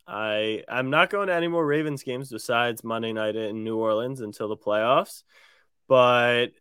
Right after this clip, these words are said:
Tay Graham says Bengals win. I feel really good about the Ravens. I know we're two and two. I know our defense hasn't looked great. We've trailed for fourteen seconds this season. I think it's a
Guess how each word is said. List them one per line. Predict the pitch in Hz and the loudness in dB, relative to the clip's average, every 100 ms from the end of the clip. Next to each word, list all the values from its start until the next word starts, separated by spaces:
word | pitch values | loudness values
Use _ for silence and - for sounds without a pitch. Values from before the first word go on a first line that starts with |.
| _ | _
Tay | - 151 | 4 4
Graham | 147 143 147 160 | 4 2 2 0
says | 151 131 | -4 -4
Bengals | - 131 131 131 123 | 0 0 2 -2 -2
win. | 127 139 143 - | 0 0 0 2
I | 135 214 | 4 4
feel | - 427 | 4 0
really | 214 202 220 | 4 4 4
good | 214 | 2
about | 185 127 - | 2 2 2
the | 110 | -4
Ravens. | 107 104 107 | -2 -2 -4
I | 123 156 | 0 2
know | 165 180 180 175 156 - _ | 4 6 8 6 0 -8 _
we're | - 135 | -6 -6
two | - 131 | -2 -2
and | 127 | -2
two. | 110 113 113 113 113 | -4 -2 -2 0 0
I | 110 110 | -2 0
know | 123 127 | 2 4
our | 123 | 2
defense | 113 113 120 110 | -2 -6 -8 -8
hasn't | 117 110 110 | -8 -8 -6
looked | 110 _ | -8 _
great. | 107 110 110 107 _ - _ _ _ | -6 -2 -2 -4 _ -20 _ _ _
We've | 151 185 | -2 -2
trailed | 170 - 208 202 | -2 0 2 2
for | 190 | -4
fourteen | - 170 170 165 147 | -2 -2 -2 -4 -6
seconds | - 127 123 131 117 | -2 -2 0 -4 -6
this | 123 | -8
season. | - 113 113 117 | -8 -8 -6 -4
I | 113 117 | -2 -4
think | - - 151 151 | -6 -2 -2 0
it's | 151 151 | -2 -2
a | 135 | -6